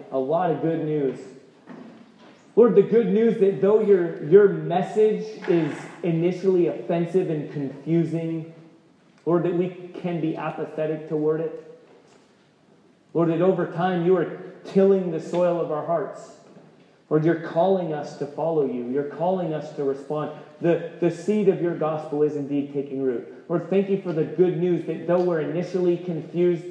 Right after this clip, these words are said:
because of your grace and your patience, your undeserved favor, we can understand more and more and more. Lord, thank you for the hope we have in Jesus. Thank you for the good news that,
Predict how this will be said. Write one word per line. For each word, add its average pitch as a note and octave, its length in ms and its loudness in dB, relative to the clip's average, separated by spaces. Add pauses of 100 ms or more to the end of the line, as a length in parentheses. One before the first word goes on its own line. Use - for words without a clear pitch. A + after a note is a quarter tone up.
(300)
because D#3+ 380 -4
of D#3 140 -2
your C#3+ 160 0
grace E3 420 -2
and D3 140 -4
your C3+ 100 0
patience, D#3 680 -6
your C#3+ 180 -4
undeserved D3+ 720 -2
favor, D3 440 -4 (200)
we D#3 100 2
can D#3+ 180 -4
understand C3+ 800 -4
more C3+ 340 0
and B2 140 -6
more C3 280 -2
and B2 120 -6
more. C3 460 0 (1300)
Lord, C3 160 -6
thank E3+ 180 -4
you E3+ 80 -6
for D#3+ 80 -6
the C#3+ 140 -6
hope D#3 260 -4
we D3+ 120 0
have C#3+ 140 -2
in C3+ 120 -6
Jesus. C3+ 260 -6
Thank E3+ 260 -6
you F#3 120 -2
for E3 100 -6
the D3 80 -2
good C#3+ 320 -4
news D#3 320 -2
that, - 300 -2